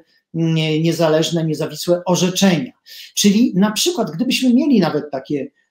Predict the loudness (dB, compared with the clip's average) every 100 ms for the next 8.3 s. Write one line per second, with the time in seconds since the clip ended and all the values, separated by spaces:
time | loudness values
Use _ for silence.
0 | _ -6 -4 -4 -4 -6 -4 -2 0 0
1 | -2 -4 0 4 4 2 0 2 2 0
2 | 0 -6 -10 -8 -6 -4 -4 -6 -4 -4
3 | 0 -2 -2 -12 _ _ _ -2 0 0
4 | 0 2 2 2 -2 2 0 0 -4 -10
5 | -12 -12 _ -20 _ 0 0 0 0 0
6 | 0 -2 -6 -10 -4 -2 -2 -4 -8 -8
7 | -10 -8 -8 -6 -8 -6 -8 -8 -8 -8
8 | -10 -14 -14